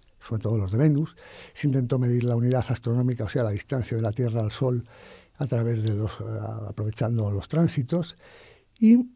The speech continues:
para el grupo de astronomía, el, pues, los tránsitos tienen un especial interés, o digamos que tenemos, les tenemos mucho cariño.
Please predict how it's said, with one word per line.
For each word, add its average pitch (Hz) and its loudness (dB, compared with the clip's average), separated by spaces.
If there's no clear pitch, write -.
para 131 0
el 139 4
grupo 170 6
de 180 8
astronomía, 170 2
el, 127 -8
pues, 120 -2
los 101 -4
tránsitos 120 -2
tienen 127 -2
un 120 0
especial 120 -2
interés, 117 2
o 110 0
digamos 120 -2
que 117 -4
tenemos, 120 0
les 110 -4
tenemos 127 -2
mucho 127 -2
cariño. 139 2